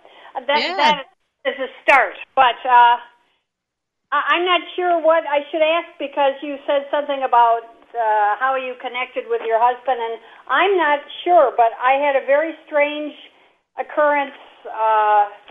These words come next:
Speaker 1: two days ago, or maybe it was yesterday morning, where I take my little iPod to bed with me, and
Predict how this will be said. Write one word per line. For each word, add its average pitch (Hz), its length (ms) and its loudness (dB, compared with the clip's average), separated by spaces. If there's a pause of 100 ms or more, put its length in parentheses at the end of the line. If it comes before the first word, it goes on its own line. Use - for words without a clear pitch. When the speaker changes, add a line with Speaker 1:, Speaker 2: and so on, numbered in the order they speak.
(140)
Speaker 1:
two 302 120 -10
days 247 340 0
ago, 208 460 2 (960)
or 196 60 -18
maybe 226 260 -8
it 220 120 -6
was 196 160 -8
yesterday 214 480 -4
morning, 202 520 -2
where 214 320 2 (340)
I 277 180 2
take 339 220 2
my 262 160 4
little 277 260 2
iPod 247 760 2
to 226 60 -12
bed 226 300 0
with 190 300 -8
me, 185 360 -12 (720)
and 247 380 -6